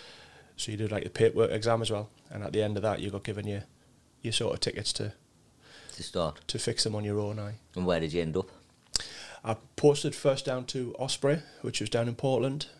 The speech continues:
Speaker 1: um, and I was there for about eight months, and that station closed, and we moved up to Yeovilton. So Osprey was a specifically Lynx,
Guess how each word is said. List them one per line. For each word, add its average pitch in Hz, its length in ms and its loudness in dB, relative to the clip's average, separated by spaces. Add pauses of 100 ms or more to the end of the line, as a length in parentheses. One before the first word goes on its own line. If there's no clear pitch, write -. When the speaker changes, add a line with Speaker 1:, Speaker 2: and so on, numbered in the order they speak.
(260)
Speaker 1:
um, 117 360 -4
and 117 120 -4
I 113 40 -2
was 113 120 -2
there 117 100 4
for - 60 -8
about 117 180 0
eight 113 180 4
months, 110 540 -2 (160)
and 113 180 -4
that 117 160 0
station 110 440 0
closed, 113 540 0 (420)
and 110 120 -2
we 110 80 -2
moved 110 260 0
up 110 100 -2
to 113 60 -6
Yeovilton. 120 480 -2 (720)
So - 280 0
Osprey 127 380 2
was 117 160 2
a 104 40 0
specifically - 760 2
Lynx, - 560 -2